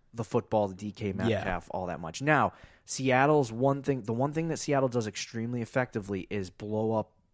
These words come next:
Speaker 1: teams from the top. So they threw, like, last year, the reason why Lockett was extremely successful in what he was doing,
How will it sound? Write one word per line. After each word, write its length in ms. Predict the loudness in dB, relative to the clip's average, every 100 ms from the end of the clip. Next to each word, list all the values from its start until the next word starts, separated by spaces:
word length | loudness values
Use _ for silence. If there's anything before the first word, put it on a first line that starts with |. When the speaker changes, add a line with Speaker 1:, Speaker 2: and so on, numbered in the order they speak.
| _
Speaker 1:
teams 340 | -8 -6 -6 -8
from 200 | -8 -8
the 80 |
top. 360 | -6 -4 -4 -6 _ _ _ _ _ -16
So 100 | -10
they 220 | -2 0
threw, 320 | 0 0 0
like, 160 | 0 2
last 260 | 4 4 2
year, 80 |
the 60 | 0
reason 300 | 0 -2 -2
why 100 | -2
Lockett 360 | 0 0 0 -4
was 140 | -4
extremely 480 | -8 -8 -6 -4 -4
successful 560 | -6 -4 -2 -2 -2 -4
in 60 |
what 120 | -2
he 60 | -4
was 160 | -4 -4
doing, 360 | -4 -4 -4